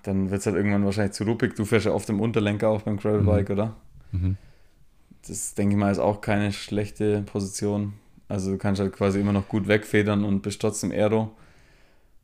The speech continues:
Speaker 1: Beim Mountainbike, jo, mittlerweile haben wir auf dem Mountainbike halt auch eine geile Position.
Speaker 2: Mhm.
Speaker 1: Also okay,
Speaker 2: Die,
Speaker 1: ich,
Speaker 2: die,
Speaker 1: ich,
Speaker 2: die
Speaker 1: ähm,
Speaker 2: Fra-
Speaker 1: am Ende,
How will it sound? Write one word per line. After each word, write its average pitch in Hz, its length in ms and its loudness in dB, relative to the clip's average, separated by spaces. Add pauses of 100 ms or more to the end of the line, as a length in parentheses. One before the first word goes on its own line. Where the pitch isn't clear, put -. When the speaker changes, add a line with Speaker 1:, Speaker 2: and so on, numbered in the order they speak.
Speaker 1:
Beim 98 140 0
Mountainbike, 104 540 2 (480)
jo, 104 480 0 (720)
mittlerweile 110 480 2
haben 107 140 4
wir 107 100 4
auf 101 60 0
dem 104 100 0
Mountainbike 104 340 2
halt 101 80 0
auch 87 120 -2
eine 107 120 -2
geile 98 280 -2
Position. 98 640 -4 (400)
Speaker 2:
Mhm. 92 280 0 (840)
Speaker 1:
Also 107 300 4
okay, 104 320 2 (220)
Speaker 2:
Die, 117 80 -2
Speaker 1:
ich, 147 120 -10
Speaker 2:
die, 123 180 2
Speaker 1:
ich, 107 180 -8
Speaker 2:
die - 60 -6
Speaker 1:
ähm, 107 220 0
Speaker 2:
Fra- - 120 -8
Speaker 1:
am 120 120 2
Ende, 135 420 2